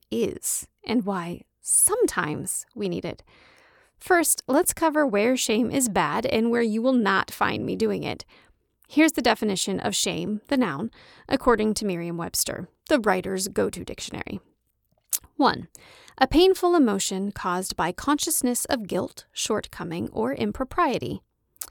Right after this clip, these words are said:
That was A. B is the susceptibility to such emotion. Have you no shame? Definition two, a condition of humiliating disgrace or disrepute,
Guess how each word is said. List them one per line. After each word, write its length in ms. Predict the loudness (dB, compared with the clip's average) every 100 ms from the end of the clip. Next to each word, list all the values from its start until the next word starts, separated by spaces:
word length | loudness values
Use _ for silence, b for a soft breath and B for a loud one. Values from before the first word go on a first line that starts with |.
| B B B -12
That 140 | -8
was 160 | -8 -8
A. 400 | -10 -8 -8 -6 -4
B 360 | -2 -2 -4 -2
is 320 | -2 -2 -4 -6
the 120 | -4
susceptibility 880 | -2 0 0 -2 -2 2 2 2 -2
to 140 | -2
such 260 | -2 -2 -4
emotion. 580 | -6 -6 -6 -8 -8 -12 _ _ _
Have 200 | -8 -6
you 80 | -4
no 120 | -2
shame? 440 | 0 0 4 6 6 4 B B B B B _ -16
Definition 460 | -10 -6 -4 -4
two, 420 | -2 0 2 0 -6 b b b b
a 80 | -2
condition 560 | 4 6 6 4 2 2
of 200 | 0 0
humiliating 800 | 4 6 6 4 4 2 2 0
disgrace 600 | 2 2 0 -4 -2 -2
or 100 | -2
disrepute, 800 | 0 -2 -4 -8 -6 -6 -10